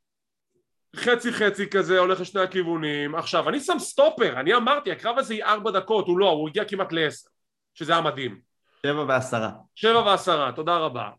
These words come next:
Speaker 1: ו-, ואז באיזושהי נקודה, את-, מההתחלה שגולדברג נכנס לזירה, אתה רואה כזה פד יותר ארוך על הרגל, אה, שמאל שלו.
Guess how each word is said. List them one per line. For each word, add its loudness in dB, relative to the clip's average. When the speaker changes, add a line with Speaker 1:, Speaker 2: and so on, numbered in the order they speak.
Speaker 1:
ו-, -2
ואז 4
באיזושהי -2
נקודה, 4
את-, -8
מההתחלה 2
שגולדברג -2
נכנס -6
לזירה, 0
אתה -4
רואה -4
כזה -4
פד 2
יותר 0
ארוך -2
על -4
הרגל, -4
אה, -2
שמאל -6
שלו. -10